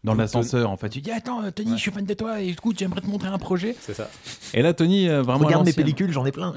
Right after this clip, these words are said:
Speaker 2: C'est ça.
Speaker 1: <laughs> C'est ça.
Speaker 3: Merci.
Speaker 1: Et là,
Speaker 3: Euh,
Speaker 1: Tony, il commence à dire, oui, oui, bien sûr, bah écoute, ce qu'on va faire, c'est que attends-moi sur le toit de l'immeuble et puis, euh, bah, je te rejoins dans, dans très peu de temps.
Speaker 2: Chose qui n'arrivera pas.
Speaker 1: Voilà, bien sûr.
Speaker 2: Hélas.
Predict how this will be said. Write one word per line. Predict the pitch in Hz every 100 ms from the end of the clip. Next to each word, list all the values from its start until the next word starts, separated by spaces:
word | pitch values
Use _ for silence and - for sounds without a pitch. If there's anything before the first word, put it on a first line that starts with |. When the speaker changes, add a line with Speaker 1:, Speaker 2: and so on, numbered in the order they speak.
| 139
Speaker 2:
C'est | 139
ça. | 120 147
Speaker 1:
<laughs> | - 127
C'est | 139 127
ça. | 127 113 160
Speaker 3:
Merci. | 117 - 98 -
Speaker 1:
Et | 110
là, | 143
Speaker 3:
Euh, |
Speaker 1:
Tony, | 147 147 160
il | 139
commence | 117 117 123
à |
dire, | 117
oui, | 151 196
oui, |
bien | 156 139
sûr, | -
bah | 135 110
écoute, | 110 139
ce | -
qu'on | 127
va | 123
faire, | 139 135
c'est | 113
que | - 98 95 92 90
attends-moi | 120 147 151 165
sur | 160 135
le |
toit | 117 131
de |
l'immeuble | 123 135 170 139
et |
puis, | 95 113 104
euh, | 92
bah, | 87 85
je | -
te | 104
rejoins | 98 110
dans, | 101 92 87
dans | 90 101
très | 120
peu | 139
de | 131
temps. | 151 156 _ -
Speaker 2:
Chose | - 127
qui | -
n'arrivera | 107 117 113
pas. | 127 139 127
Speaker 1:
Voilà, | 110 113 123 127 120
bien | 98 107
sûr. | - 123 131
Speaker 2:
Hélas. | 110 123 -